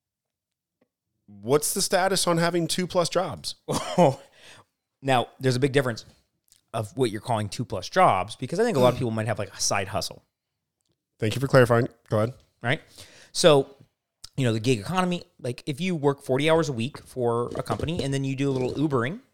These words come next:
Speaker 2: after hours, on the weekends, maybe you bartend,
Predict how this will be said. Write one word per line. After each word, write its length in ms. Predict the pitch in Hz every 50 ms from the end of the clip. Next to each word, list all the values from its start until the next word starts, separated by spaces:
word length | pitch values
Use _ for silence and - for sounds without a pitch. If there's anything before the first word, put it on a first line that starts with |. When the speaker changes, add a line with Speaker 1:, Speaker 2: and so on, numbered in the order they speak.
| - _ _ _ _ _ _ _ _ _
Speaker 2:
after 340 | - 110 113 - - 113 156
hours, 520 | 208 240 226 214 214 214 208 208 208 180 147
on 80 | 113
the 80 | 107 113
weekends, 840 | 165 208 208 190 - 196 196 190 190 190 190 185 185 170 - - - _ - _ _ _ -
maybe 160 | 123 123 127 127
you 80 | 117
bartend, 1000 | 107 - 131 143 170 170 - - - 170 165 165 160 160 160 156 160 160 147 147